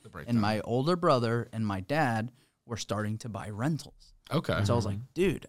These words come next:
Speaker 2: I don't have to go to school to get licensed
Speaker 1: Mm-hmm.
Speaker 2: 'cause I just left school.
Speaker 3: Right.
Speaker 1: Mm-hmm.
Speaker 2: And if I wanna get licensed, I have to go back to school.
Speaker 1: Yeah.
Speaker 2: And I can just flip a piece of paper
Speaker 1: Yeah.
Speaker 2: and I can sell my dad and my brother an investment property and I can make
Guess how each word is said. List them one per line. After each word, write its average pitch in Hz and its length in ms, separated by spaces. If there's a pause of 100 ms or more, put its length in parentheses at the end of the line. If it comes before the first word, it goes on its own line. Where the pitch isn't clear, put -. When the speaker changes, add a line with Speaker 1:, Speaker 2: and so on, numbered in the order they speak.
(160)
Speaker 2:
I 127 120
don't 196 160
have 196 140
to 147 80
go 123 200
to 170 80
school 151 320
to 143 80
get 131 220
licensed 113 720
Speaker 1:
Mm-hmm. 107 360
Speaker 2:
'cause 113 120
I 104 100
just 160 340
left 120 160
school. 101 400 (160)
Speaker 3:
Right. 101 240
Speaker 1:
Mm-hmm. 87 80 (140)
Speaker 2:
And 113 100
if 117 100
I 117 60
wanna 131 200
get 139 120
licensed, 120 460
I 110 40
have 113 120
to 120 60
go 117 140
back 147 320
to 151 140
school. 123 520
Speaker 1:
Yeah. 92 320 (140)
Speaker 2:
And 127 160
I 131 80
can 135 200
just 123 280 (280)
flip 156 240
a 139 60
piece 143 280
of - 180
paper 135 600
Speaker 1:
Yeah. 104 380 (120)
Speaker 2:
and 127 140
I 131 60
can 123 140
sell - 380
my 147 160
dad 123 540 (160)
and 120 100
my 107 120
brother 120 340
an 107 80
investment 104 500
property 104 440
and 107 100
I 107 80
can 110 100
make 101 140